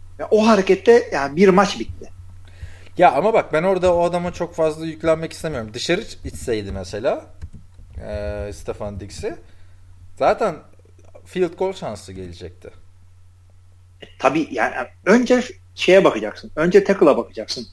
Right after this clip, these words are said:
Speaker 1: Adamın otomatikman dışarı gide-, gideceğini varsayıp dışarıya doğru bir hareket yaptı. Yani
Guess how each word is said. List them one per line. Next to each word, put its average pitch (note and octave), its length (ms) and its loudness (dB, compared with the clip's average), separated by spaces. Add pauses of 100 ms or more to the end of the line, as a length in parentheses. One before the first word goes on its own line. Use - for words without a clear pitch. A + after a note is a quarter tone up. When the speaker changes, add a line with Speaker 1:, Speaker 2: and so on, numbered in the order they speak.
(160)
Speaker 1:
Adamın F3 360 6 (200)
otomatikman E3+ 580 4
dışarı F#3+ 220 6
gide-, - 380 0
gideceğini E3+ 600 4
varsayıp E3 420 4
dışarıya E3+ 360 6
doğru D#3 200 6
bir F#3+ 60 8
hareket F#3 260 4
yaptı. D3+ 220 0
Yani F#3 200 4